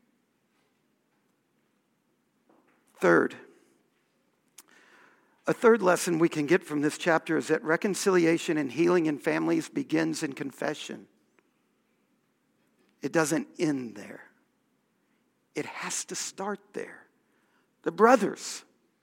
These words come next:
they had to confess. This was, and that's what starts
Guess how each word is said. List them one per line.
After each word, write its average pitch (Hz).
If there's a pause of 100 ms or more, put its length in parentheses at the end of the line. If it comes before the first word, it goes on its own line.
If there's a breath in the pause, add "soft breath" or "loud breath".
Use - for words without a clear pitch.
(840)
they 247
had 285
to 285
confess. -
This -
was, 302 (240 loud breath)
and 254
that's 302
what 359
starts -